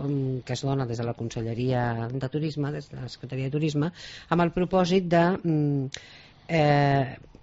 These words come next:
que aquestes certificacions hagin passat una mena d'estàndards de qualitat que tinguin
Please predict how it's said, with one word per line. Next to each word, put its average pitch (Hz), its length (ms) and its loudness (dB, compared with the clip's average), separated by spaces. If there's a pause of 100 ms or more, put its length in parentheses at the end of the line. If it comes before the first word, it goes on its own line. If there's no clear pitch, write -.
(680)
que 160 100 -2
aquestes 180 300 0
certificacions 175 720 -2
hagin 160 240 -2
passat 151 240 -2
una 156 240 0
mena 151 260 2
d'estàndards 147 800 -2 (140)
de 143 160 2 (260)
qualitat 151 500 0
que 165 120 -4
tinguin 151 480 2